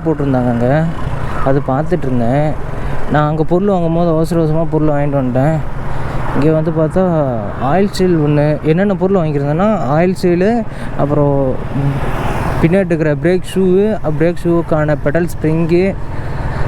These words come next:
அதுக்கப்புறம் ஆயில் ஃபில்டரு, ஃபோர்க்கு ஆயில் சீலு, அதுக்கப்புறம் செயின் ஸ்ப்ராக்கெட்டு, இது எல்லாமே வாங்கியிருந்தேன்.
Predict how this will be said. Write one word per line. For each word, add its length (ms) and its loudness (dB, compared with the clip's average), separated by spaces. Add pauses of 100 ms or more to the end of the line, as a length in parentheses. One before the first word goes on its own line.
(840)
அதுக்கப்புறம் 580 0
ஆயில் 240 0
ஃபில்டரு, 580 0 (1500)
ஃபோர்க்கு 400 0
ஆயில் 280 0 (120)
சீலு, 360 0 (400)
அதுக்கப்புறம் 720 0
செயின் 160 0 (120)
ஸ்ப்ராக்கெட்டு, 400 -2 (200)
இது 100 2
எல்லாமே 300 0
வாங்கியிருந்தேன். 760 0